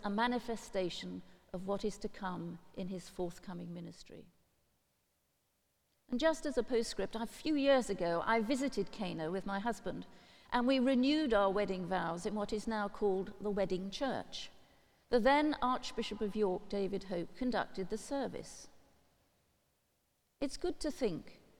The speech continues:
that as a legacy of this first miracle at the wedding at Cana, that thousands of couples go to Cana every year to do this ceremony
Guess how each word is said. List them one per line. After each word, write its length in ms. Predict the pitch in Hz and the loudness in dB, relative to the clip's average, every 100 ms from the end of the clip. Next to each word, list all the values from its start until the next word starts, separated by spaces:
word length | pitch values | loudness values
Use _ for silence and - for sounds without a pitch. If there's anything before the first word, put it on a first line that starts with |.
| _ _ | _ _
that 140 | - 269 | -4 -2
as 180 | 302 302 | 0 0
a 80 | |
legacy 560 | 294 277 226 214 - 208 | 0 0 0 -2 0 0
of 120 | 196 | 0
this 200 | 190 190 | -2 -6
first 380 | - 220 208 - | -4 -2 -2 -2
miracle 480 | 208 185 185 - 175 | -4 -2 -2 -4 -6
at 80 | 170 | -4
the 80 | |
wedding 380 | 180 202 185 175 | -2 0 0 -4
at 120 | 180 | -6
Cana, 480 | - 208 190 151 - - - - _ _ - | -6 -4 -2 -4 -8 -14 -20 -20 _ _ -8
that 140 | 240 - - | -6 -6 -4
thousands 500 | 302 311 285 269 233 | 0 2 2 0 -2
of 120 | 220 | -4
couples 600 | - 233 - 175 180 - - - - 190 | -6 -6 -2 -4 -4 -10 -20 -20 -18 4
go 240 | 269 262 | 6 6
to 140 | 185 190 | 2 -2
Cana 440 | - 190 170 - - | -4 -4 -4 -4 -2
every 300 | 208 202 208 | -4 -2 -2
year 320 | 185 175 180 | 0 -2 -2
to 120 | - | -4
do 280 | 240 339 330 | -4 -2 -2
this 160 | 202 165 | -2 -6
ceremony 640 | - 196 175 165 170 180 | -6 -6 -4 -6 -8 -12